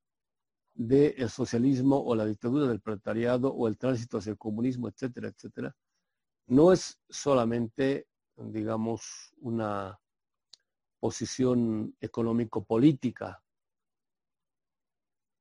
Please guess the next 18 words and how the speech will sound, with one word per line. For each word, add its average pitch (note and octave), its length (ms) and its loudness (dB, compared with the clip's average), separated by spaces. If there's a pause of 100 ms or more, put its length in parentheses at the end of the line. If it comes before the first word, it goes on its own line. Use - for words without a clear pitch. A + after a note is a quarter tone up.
(880)
Es - 420 2
histórica D#3+ 960 2
en A#2+ 200 -2
el A2+ 120 -2
sentido C3+ 600 0
de C3 220 0
que D#3 520 0 (300)
tiene C#3 380 2
que C#3+ 380 0 (760)
atreverse B2 680 -2
a B2+ 40 0
enfrentar A#2 560 -2
históricamente, A2+ 920 -4 (640)
no D#3+ 140 8
solamente D3 480 6
como B2+ 240 0
la A#2 180 0 (120)
modernidad A#2+ 600 -2